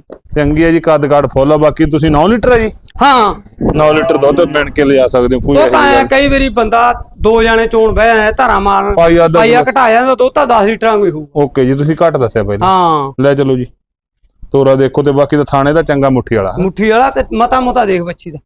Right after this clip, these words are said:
Speaker 1: ਹੂੰ, ਆ ਦੇਖੋ ਫੇਸ ਦਿਖਾਈ
Speaker 2: ਅੱਜ
Speaker 1: ਜੀ।
Speaker 2: ਵੀ ਕਰਨਾ ਭੂਰਾ ਵੀ।
Speaker 1: ਨਾ, ਜਿੱਥੇ ਮਰਜ਼ੀ ਖੜਾ ਲਓ। ਓਕੇ ਜੀ।
Speaker 2: ਕੋਈ ਗਰਮੀ ਦਾ ਨਹੀਂ, ਕੁਛ
Speaker 1: ਬਾਕੀ
Speaker 2: ਨਹੀਂ।
Speaker 1: ਟੁੱਟੀ ਮਰੀ ਜੀ ਨਹੀਂ ਹੈਗੀ।
Speaker 2: ਹਾਂ, ਹਾਂ, ਹਾਂ, ਬਸ
Speaker 1: ਕੱਦ
Speaker 2: ਉਹ
Speaker 1: ਕਾਠ,
Speaker 2: ਚੀਜ਼ ਹੈ।
Speaker 1: ਸ਼ਾਈਨਿੰਗ ਫੁੱਲ ਆ ਜੀ।
Speaker 2: ਜਮਾਂ ਬੱਛੀਆਂ ਦਾ ਭਾਅ ਹੈ।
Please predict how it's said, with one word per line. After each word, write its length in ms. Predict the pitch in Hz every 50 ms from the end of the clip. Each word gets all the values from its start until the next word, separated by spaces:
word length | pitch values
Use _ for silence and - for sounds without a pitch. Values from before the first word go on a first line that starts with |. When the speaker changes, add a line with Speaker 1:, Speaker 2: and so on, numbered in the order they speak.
| - -
Speaker 1:
ਹੂੰ, 400 | 131 131 131 127 120 113 113 131
ਆ 60 | 139
ਦੇਖੋ 240 | 131 123 113 - 117
ਫੇਸ 260 | 107 - 123 120 -
ਦਿਖਾਈ 300 | - - - - - -
Speaker 2:
ਅੱਜ 100 | 214 214
Speaker 1:
ਜੀ। 80 | 214 247
Speaker 2:
ਵੀ 140 | 247 262 262
ਕਰਨਾ 360 | 262 254 240 240 247 262 269
ਭੂਰਾ 420 | 262 - 302 277 240 233 247 262 269
ਵੀ। 200 | 254 214 151 - - 135
Speaker 1:
ਨਾ, 240 | 135 143 151 160 151
ਜਿੱਥੇ 220 | 151 139 - 143
ਮਰਜ਼ੀ 340 | 135 131 127 120 113 113 110
ਖੜਾ 200 | 104 123 127 120
ਲਓ। 120 | 110 107
ਓਕੇ 400 | 110 127 127 - - 113 101 98
ਜੀ। 100 | 92 92
Speaker 2:
ਕੋਈ 300 | 87 247 269 294 302 294
ਗਰਮੀ 400 | 247 247 240 240 226 233 240 247
ਦਾ 160 | 247 247 247
ਨਹੀਂ, 160 | 247 247 254 247
ਕੁਛ 240 | _ _ 277 277
Speaker 1:
ਬਾਕੀ 180 | 143 165 170 226
Speaker 2:
ਨਹੀਂ। 120 | 185 185
Speaker 1:
ਟੁੱਟੀ 300 | 170 180 185 170 - 175
ਮਰੀ 280 | 175 170 170 170 165 160
ਜੀ 80 | 160 147
ਨਹੀਂ 120 | 139 123
ਹੈਗੀ। 140 | 123 127 135
Speaker 2:
ਹਾਂ, 140 | 233 233 220
ਹਾਂ, 220 | 240 220 196 185
ਹਾਂ, 200 | 185 180 165 156
ਬਸ 160 | 143 - 202
Speaker 1:
ਕੱਦ 180 | 131 127 123 123
Speaker 2:
ਉਹ 60 | 127
Speaker 1:
ਕਾਠ, 180 | 127 123 120 113
Speaker 2:
ਚੀਜ਼ 100 | 120 -
ਹੈ। 40 |
Speaker 1:
ਸ਼ਾਈਨਿੰਗ 300 | 160 135 123 123 120 117
ਫੁੱਲ 260 | 110 - 113 110 113 117
ਆ 60 | 120
ਜੀ। 160 | 123 135 139 - _ - -
Speaker 2:
ਜਮਾਂ 280 | 180 247 269 285 285 269
ਬੱਛੀਆਂ 360 | 277 254 - 254 277 285 285
ਦਾ 120 | 285 277
ਭਾਅ 220 | 277 294 285 269 208
ਹੈ। 120 | 151 -